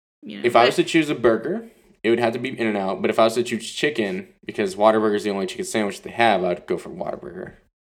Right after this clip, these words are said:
Speaker 1: No, Chick-fil-A, bro.
Speaker 2: No, dude.
Speaker 1: Yes!
Speaker 2: Popeyes.
Speaker 1: No.
Speaker 2: Popeyes chicken sandwich is better.
Speaker 1: I've never had it. They don't have Popeyes up here.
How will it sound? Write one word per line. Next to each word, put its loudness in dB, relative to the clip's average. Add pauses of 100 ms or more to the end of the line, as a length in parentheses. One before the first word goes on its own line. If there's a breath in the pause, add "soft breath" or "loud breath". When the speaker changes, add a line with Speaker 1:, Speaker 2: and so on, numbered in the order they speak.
(240)
Speaker 1:
No, 0
Chick-fil-A, -4
bro. -6 (1400)
Speaker 2:
No, 2
dude. 4
Speaker 1:
Yes! 8
Speaker 2:
Popeyes. 6 (540)
Speaker 1:
No. -6 (480)
Speaker 2:
Popeyes 6
chicken 0
sandwich 4
is -8
better. 0 (340)
Speaker 1:
I've 2
never -2
had -2
it. -10 (140)
They -4
don't -2
have -8
Popeyes -4
up -14
here. -10